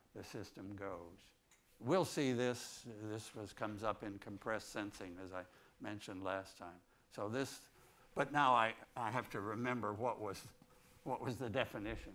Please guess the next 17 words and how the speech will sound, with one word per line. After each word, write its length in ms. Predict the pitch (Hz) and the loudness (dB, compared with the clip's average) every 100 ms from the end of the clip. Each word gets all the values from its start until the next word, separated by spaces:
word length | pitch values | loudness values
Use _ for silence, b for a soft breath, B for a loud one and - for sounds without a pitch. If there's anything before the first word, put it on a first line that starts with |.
| - - - - - - _ - - | -16 -16 -18 -18 -20 -20 _ -20 -14
What, 240 | 139 117 113 | -6 -4 -4
what, 220 | 127 120 | -6 -6
do 60 | 110 | -4
you 80 | |
remember 420 | 113 117 139 139 131 | -2 0 4 4 6
what 400 | 135 135 - 135 | 8 6 4 0
the 140 | 120 | 2
nuclear 520 | 120 123 - 123 113 | 2 0 -2 -4 -2
norm 380 | 113 113 117 117 | -2 0 0 -2
was? 380 | 113 117 117 110 | 0 0 -2 -4
It's 180 | 110 - | -6 2
also, 500 | 139 131 - 120 110 B B B - | 2 2 2 -2 -2 B B B 0
hi-, 100 | 139 | 4
his, 300 | 123 147 135 | 6 4 2
he 220 | 120 185 | 4 8
often 360 | 160 131 131 113 | 10 10 8 2
used, 400 | 113 123 120 | 2 2 0